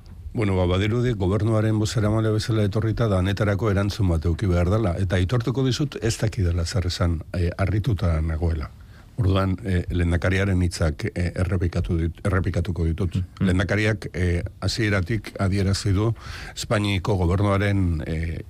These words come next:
Speaker 1: iraunkortasunak eta gobernagarritasunak zailtasun nagusi bat duela, eta da, bozketa guzietan danon baiezko botoak beharko dituela Sánchez presidenteak, eta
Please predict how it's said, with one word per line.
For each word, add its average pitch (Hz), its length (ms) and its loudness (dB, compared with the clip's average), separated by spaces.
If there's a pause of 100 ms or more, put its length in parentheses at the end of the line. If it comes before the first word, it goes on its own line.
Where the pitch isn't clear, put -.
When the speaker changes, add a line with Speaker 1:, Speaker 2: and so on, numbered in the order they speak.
Speaker 1:
iraunkortasunak 110 1000 0
eta 90 160 0
gobernagarritasunak 98 1160 0
zailtasun 101 500 0
nagusi 95 300 0
bat 82 160 2
duela, 104 240 2
eta 85 160 -2
da, 110 140 2 (580)
bozketa 117 380 0
guzietan 107 760 0
danon 123 720 0
baiezko 107 460 0
botoak 92 340 0
beharko 92 320 0
dituela 95 480 2
Sánchez 95 320 0
presidenteak, 92 640 0
eta 85 320 0